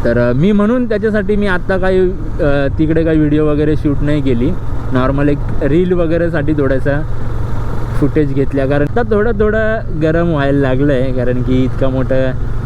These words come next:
लक्तर घातलं आहे अंगावरती, तर थोडा थोडा गरम होणारच. इकडून मस्त पाणी चाललं आहे,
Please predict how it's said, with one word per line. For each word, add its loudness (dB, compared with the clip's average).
लक्तर 0
घातलं 0
आहे 0
अंगावरती, 0
तर 0
थोडा 0
थोडा 0
गरम 0
होणारच. 0
इकडून 2
मस्त 0
पाणी 0
चाललं 0
आहे, 2